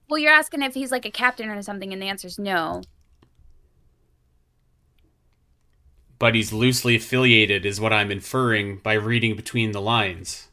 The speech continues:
Speaker 2: Al's not gonna give us a damn thing
Speaker 1: I
Speaker 2: over
Speaker 1: feel
Speaker 2: there,
Speaker 1: like,
Speaker 2: so.
Speaker 1: I feel like Jim Halpert.
Speaker 2: Huh. Okay. So I, I think we can,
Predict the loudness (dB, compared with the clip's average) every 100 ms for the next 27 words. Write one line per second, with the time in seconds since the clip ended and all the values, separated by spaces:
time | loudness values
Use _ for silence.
0 | -20 _ _ 2 4 4 0 -2 0 0
1 | -2 -6 2 6 6 2 -2 0 0 0
2 | 2 4 4 2 -2 -6 -2 -2 -2 -6
3 | -4 -2 -2 -6 _ -14 -10 -10 -10 -10
4 | -10 -12 -20 _ -20 -20 _ _ _ _
5 | _ _ _ -20 -20 _ _ -8 -2 0
6 | 0 0 -2 -6 -10 -16 -18 -20 -20 -20
7 | -20 -20 -20 -20 -20 -20 -20 -14 -8 -2
8 | 0 0 -4 _ _ _ _ _ -20 -20
9 | _ _ _ _ -12 -2 0 4 4 4
10 | 2 2 4 4